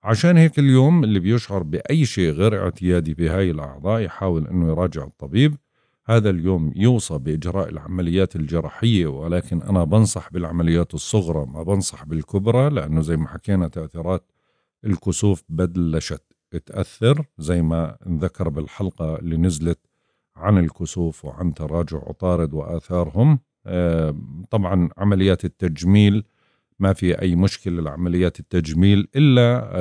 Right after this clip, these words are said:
ال-، العمليات الجراحية اللي إلها علاقة بالأسنان ما بنصح فيها.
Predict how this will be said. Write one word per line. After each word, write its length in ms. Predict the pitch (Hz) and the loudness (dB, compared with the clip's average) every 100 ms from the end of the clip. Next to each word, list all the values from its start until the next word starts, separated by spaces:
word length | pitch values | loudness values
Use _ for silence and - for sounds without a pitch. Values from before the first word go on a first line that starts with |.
| 87 | 0
ال-، 260 | 85 - | -2 -4
العمليات 720 | 101 92 92 92 95 98 101 95 | -4 -2 0 2 4 4 2 2
الجراحية 880 | 85 78 87 82 - 120 113 110 | 2 2 0 0 0 0 4 4
اللي 320 | 107 87 87 98 | 2 -2 -2 0
إلها 200 | 87 76 | -2 -6
علاقة 440 | 73 87 - 87 | -4 -6 -2 -4
بالأسنان 640 | 73 78 80 - 95 117 | -4 -6 -6 -2 2 4
ما 260 | 156 139 76 | 4 2 0
بنصح 380 | 80 82 85 - | -2 -4 -6 -8
فيها. 440 | 110 117 123 156 | -2 2 4 2